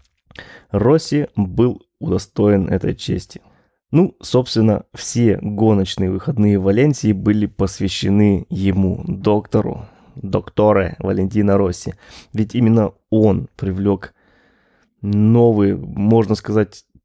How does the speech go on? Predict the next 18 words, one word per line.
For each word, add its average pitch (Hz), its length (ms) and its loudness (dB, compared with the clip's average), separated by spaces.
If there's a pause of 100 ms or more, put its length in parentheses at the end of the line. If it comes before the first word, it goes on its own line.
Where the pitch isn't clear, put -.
(320)
армии 101 640 0
поклонников, 98 1120 -2
э, - 460 -14
к - 80 -14
мото 98 300 -2
джи 95 180 -4
пи. 95 280 -8 (200)
Только 104 260 0
из-за 107 200 4
него 120 320 4
начали 104 360 2
люди 101 440 0 (600)
смотреть 113 680 0
эти - 160 -4
гонки. 104 520 0 (960)
Хоть 120 320 0
и 107 160 2
эпоха 117 580 0